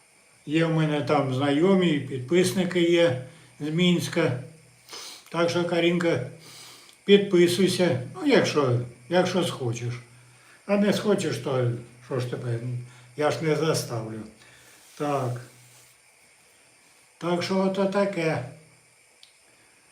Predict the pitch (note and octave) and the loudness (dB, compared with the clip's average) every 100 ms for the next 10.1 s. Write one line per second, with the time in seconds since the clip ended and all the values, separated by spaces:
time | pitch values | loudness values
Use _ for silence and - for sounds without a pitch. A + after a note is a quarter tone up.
0 | _ _ _ _ _ _ - D#3+ D3+ B2+ | _ _ _ _ _ _ -10 -2 -2 -2
1 | B2 - - - _ _ _ _ _ _ | -4 -10 -20 -20 _ _ _ _ _ _
2 | _ _ _ _ _ _ _ _ _ _ | _ _ _ _ _ _ _ _ _ _
3 | _ _ _ _ _ _ _ _ _ _ | _ _ _ _ _ _ _ _ _ _
4 | _ _ _ _ _ _ _ _ _ _ | _ _ _ _ _ _ _ _ _ _
5 | _ - F3+ - D#3+ D3+ F3+ F#3+ F#3 F#3 | _ -10 -8 -6 -6 -4 -2 -2 -2 -2
6 | E3+ E3 E3 E3+ E3 - D#3+ - D#3+ C3+ | 0 0 -2 -6 -8 -8 -8 -6 -6 -6
7 | - - - A#3 B3 F#3 D#3 C3+ B2+ A2+ | -8 -14 -14 -4 -2 -2 -4 -2 -2 -2
8 | A2 - - - - - - _ _ D#3 | -4 -14 -20 -20 -20 -20 -20 _ _ -4
9 | D3 C#3+ D3 C#3+ B2+ C3+ A#2+ C3 B2+ B2 | -2 0 -2 -4 -4 -4 -4 -4 -2 0
10 | B2 | 0